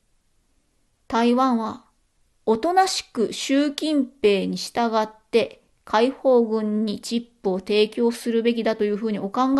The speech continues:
えなんでしょうか。ティーエスエムシーは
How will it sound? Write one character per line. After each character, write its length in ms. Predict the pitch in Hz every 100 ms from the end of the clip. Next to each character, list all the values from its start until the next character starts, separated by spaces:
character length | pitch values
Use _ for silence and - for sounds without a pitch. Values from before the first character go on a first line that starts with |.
| 269
え 80 |
な 120 | 269 269
ん 60 |
で 80 | 233
し 100 | -
ょ 80 | 202
う 40 |
か。 200 | 196 - _ _ _ _ _ _ _ _ _ _ _ _ _ _ _ _ _ _ _ _ _ _ _ _ _ _ _ _ _ _ _ _ _
テ 120 | -
ィ 180 | 269 285
ー 40 |
エ 40 | 294
ス 120 | 285
エ 80 | 277
ム 100 | 277
シ 280 | 277 285 254
ー 20 |
は 300 | 233 -